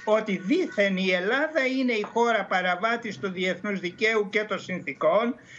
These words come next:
και κατά συνέπεια με αυτόν τον τρόπο θα πρέπει να τη χειριστεί η διεθνής κοινότητα.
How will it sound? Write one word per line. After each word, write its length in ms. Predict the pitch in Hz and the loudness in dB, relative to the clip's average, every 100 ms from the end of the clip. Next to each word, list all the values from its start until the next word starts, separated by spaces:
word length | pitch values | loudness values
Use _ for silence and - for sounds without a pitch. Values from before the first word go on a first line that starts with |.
| - - | -20 -2
και 80 | 233 | 0
κατά 240 | 240 220 | 0 0
συνέπεια 680 | 202 202 226 247 294 285 285 | -2 0 0 0 2 0 2
με 160 | 247 220 | 2 0
αυτόν 340 | 208 - 330 | 0 -2 -2
τον 200 | 269 240 | 0 0
τρόπο 400 | 202 233 247 262 | 2 2 2 0
θα 160 | 247 311 | 0 0
πρέπει 340 | 208 254 262 | 0 0 0
να 140 | 262 240 | -2 -2
τη 120 | 226 | -4
χειριστεί 480 | - 202 185 185 247 | -2 -2 -2 -2 0
η 160 | 254 | 0
διεθνής 540 | 226 220 - 247 262 262 | 0 0 0 2 2 2
κοινότητα. 840 | 247 240 247 202 - - - - | 2 4 4 2 -2 -8 -10 -10